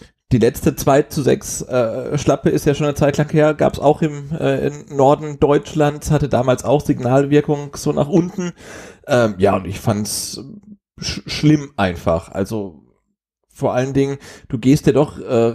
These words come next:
rein in das Spiel, bi-, bist nicht euphorisch, aber denkst, hey, das könnte ein richtig gutes Spiel werden auf Augenhöhe.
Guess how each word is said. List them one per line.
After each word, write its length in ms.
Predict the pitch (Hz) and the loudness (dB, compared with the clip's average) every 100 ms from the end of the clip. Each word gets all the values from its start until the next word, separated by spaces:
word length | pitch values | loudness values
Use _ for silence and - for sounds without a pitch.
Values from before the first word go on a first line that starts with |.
| 110 | -2
rein 280 | 87 90 175 | -4 -2 -4
in 140 | 170 160 | -4 -2
das 140 | 147 | -2
Spiel, 380 | - 175 180 180 | -2 2 4 4
bi-, 180 | - 147 | 2 -2
bist 420 | - 151 - - 98 | 0 -2 -4 -20 -16
nicht 160 | 107 117 | -14 -10
euphorisch, 720 | 113 107 123 127 147 156 143 | -8 -4 2 4 4 0 0
aber 160 | 113 113 | -2 0
denkst, 240 | 110 - | 0 -2
hey, 100 | 139 | -2
das 140 | 131 | -2
könnte 180 | - 139 | -2 -2
ein 60 | 143 | -2
richtig 260 | 151 151 | -4 -4
gutes 280 | 143 139 - | -4 -4 -4
Spiel 280 | - 156 165 | -4 0 2
werden 260 | 143 143 135 | 4 2 2
auf 220 | 127 - | -2 2
Augenhöhe. 580 | 135 151 156 156 160 | 2 2 0 4 4